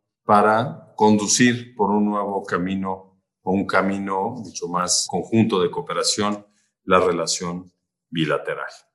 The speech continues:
Y tenemos el enorme gusto de tener como invitado en es-, para este capítulo de nuestro podcast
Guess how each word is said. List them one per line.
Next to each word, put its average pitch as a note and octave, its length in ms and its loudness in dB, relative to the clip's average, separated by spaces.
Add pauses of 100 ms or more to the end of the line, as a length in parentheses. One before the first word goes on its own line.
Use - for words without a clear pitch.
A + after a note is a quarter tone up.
Y D#2+ 80 -4
tenemos A#2+ 380 6
el A2 100 2
enorme A2+ 400 2
gusto G#2 640 -2
de F2+ 260 -6
tener F#2 440 0
como E2+ 340 -4
invitado F#2+ 600 4
en F#2 100 0
es-, F2+ 240 -4
para F2+ 200 2
este F#2+ 200 0
capítulo F#2 600 -2
de F2 80 -6
nuestro F2 320 -8
podcast G2 640 0